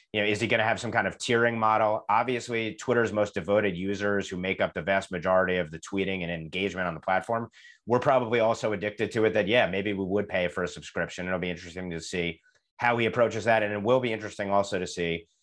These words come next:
how this takeover impacts other actors in the marketplace, like the Mark Zuckerbergs of the world. And maybe it could have these really beneficial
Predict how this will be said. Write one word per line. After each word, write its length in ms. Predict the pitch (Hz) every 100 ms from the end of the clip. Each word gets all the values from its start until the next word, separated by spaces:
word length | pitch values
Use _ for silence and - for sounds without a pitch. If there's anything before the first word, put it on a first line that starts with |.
| _
how 220 | - 123 117
this 200 | 113 -
takeover 480 | 98 98 95 95
impacts 520 | 104 98 98 90 87 -
other 380 | 107 107 98 92
actors 400 | 92 92 101 87
in 180 | 110 117
the 60 |
marketplace, 680 | 98 92 87 87 95 90 -
like 260 | 90 101 98
the 80 | 90
Mark 300 | 87 85 -
Zuckerbergs 540 | 82 - 78 85 80
of 120 | 78
the 60 | 78
world. 260 | 80 82
And 160 | 87 87
maybe 240 | 98 107
it 100 | 110
could 140 | 107 95
have 340 | 95 95 90 - _ _ _ 107
these 160 | 95
really 240 | 101 107 95
beneficial 880 | 101 98 - 101 - 98 90 87